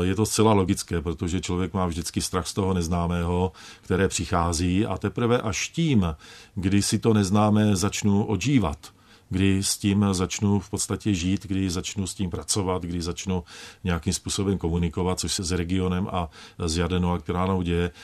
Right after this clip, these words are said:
tak teprve potom si začínám uvědomovat podstatu té věci. A tehdy, eh, ten odpor ani dost možný nebyl v tom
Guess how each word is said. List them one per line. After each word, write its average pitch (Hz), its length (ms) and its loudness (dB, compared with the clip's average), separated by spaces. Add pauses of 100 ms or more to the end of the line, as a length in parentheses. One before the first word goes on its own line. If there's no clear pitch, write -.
(140)
tak - 120 -8
teprve 90 340 -2
potom 87 260 -2
si 95 120 -2
začínám 90 400 -2
uvědomovat 90 460 0
podstatu 90 440 -8
té 90 180 -2
věci. 82 400 -2
A 87 100 -10
tehdy, 98 580 4
eh, 95 280 2
ten 98 200 0
odpor 101 280 0
ani 98 160 2
dost 98 260 0
možný 95 440 2
nebyl 85 320 0
v 73 80 -8
tom 80 440 -4